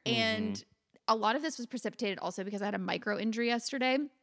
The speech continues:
Speaker 2: I was working out and I was just stretching. I was at the beginning of my workout
Speaker 1: <laughs>
Speaker 2: and I, like, tweaked something in my knee, and I just suddenly was like, "Oh, don't, don't wanna push that 'cause I might hurt." And just, this is happening all the time now,
Speaker 1: Yeah.
Speaker 2: right? Like, we get up from the couch and we're like, "Pop, snap, crackle, pop."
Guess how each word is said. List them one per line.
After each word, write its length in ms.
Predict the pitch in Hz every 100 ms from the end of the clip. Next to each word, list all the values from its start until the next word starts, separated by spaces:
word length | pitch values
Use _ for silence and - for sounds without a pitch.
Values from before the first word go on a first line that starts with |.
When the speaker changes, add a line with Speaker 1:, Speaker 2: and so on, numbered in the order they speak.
| _ _ _ _ _ - -
Speaker 2:
I 60 |
was 160 | 233 214
working 320 | 214 226 202
out 200 | 180 202
and 100 | 220
I 60 | 208
was 100 | 214
just 220 | 277 -
stretching. 400 | - 262 - -
I 40 |
was 80 | 185
at 60 | 226 220
the 60 |
beginning 360 | 214 214 226 214
of 140 | 196
my 160 | 190 190
workout 520 | - 254 - 175 175 - 240
Speaker 1:
<laughs> 160 | -
Speaker 2:
and 100 | 240
I, 80 | 220
like, 220 | 220 220
tweaked 300 | - 269 254
something 280 | - 269 254
in 60 | 220
my 140 | 175 175
knee, 540 | 180 214 185 175 226 -
and 120 | 214
I 80 | 202
just 200 | 208 -
suddenly 380 | 220 202 196 190
was 160 | 185
like, 160 | 180 175
"Oh, 100 | - - -
don't, 200 | 240 - _ -
don't 160 | 233
wanna 200 | 240 240
push 260 | - 254 -
that 340 | 269 233 196
'cause 280 | - 196 - -
I 60 |
might 200 | 208 208
hurt." 180 | 226 226 - - -
And 140 | 269 277
just, 220 | 269 -
this 160 | 277 294
is 100 | 269
happening 400 | 247 247 269 254
all 140 | 220
the 100 | 214
time 280 | 214 - 233
now, 120 | 233 208
Speaker 1:
Yeah. 80 |
Speaker 2:
right? 160 | 180 190
Like, 120 | 214
we 80 | 208
get 160 | 190 233
up 100 | -
from 120 | 220
the 80 | 208
couch 260 | 208 208
and 80 | 226
we're 60 | 175
like, 180 | 175
"Pop, 240 | - - -
snap, 160 | 285 -
crackle, 240 | - 277 -
pop." 180 | 311